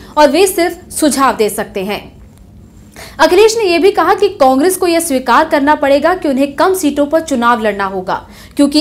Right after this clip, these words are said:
अगर वे लाभ और हानि के बारे में सोचते रहेंगे तो गठबंधन काम नहीं कर पाएगा। साथ ही उन्होंने बीएसपी प्रमुख मायावती पर हमला बोलते हुए कहा कि बसपा सत्ता पर कब्जा करने के विवाद में नहीं है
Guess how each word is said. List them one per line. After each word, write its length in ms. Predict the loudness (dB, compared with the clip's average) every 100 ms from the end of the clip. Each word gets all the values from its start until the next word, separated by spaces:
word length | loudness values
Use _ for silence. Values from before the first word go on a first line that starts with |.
| 0
अगर 280 | 2 4 4
वे 120 | 4
लाभ 380 | 2 4 2 4
और 100 | 2
हानि 320 | 2 0 0
के 160 | 0 0
बारे 240 | 2 0
में 100 | 0 0
सोचते 440 | 0 -2 -2 -2
रहेंगे 420 | -2 -2 -2 -2 -2 -10 -6
तो 80 | -4
गठबंधन 580 | 0 0 2 0 0 0
काम 300 | -2 -2 -4 -12 -6
नहीं 320 | -2 2 0 0
कर 140 | -4
पाएगा। 480 | -2 -4 -4 -6 -8 -12 -20 -20 -20 -20 -10
साथ 360 | 2 2 4
ही 100 | 2 2
उन्होंने 340 | 0 0 0
बीएसपी 440 | 0 0 0 0
प्रमुख 360 | -2 0 -2 -2
मायावती 480 | -2 0 0 0 -2
पर 140 | -2
हमला 320 | -2 0 0 0
बोलते 300 | 0 -2 0
हुए 180 | 0 0
कहा 320 | -2 0 -2 -6 -8 -2
कि 100 | 0
बसपा 420 | 2 0 0 0
सत्ता 360 | 0 -6 -2 -2
पर 160 | 0 -2
कब्जा 340 | -2 -2 -2
करने 280 | -2 -2 -2
के 140 | 0
विवाद 420 | -2 0 0 0
में 100 | -2 -6
नहीं 260 | -2 0 0
है 180 | 0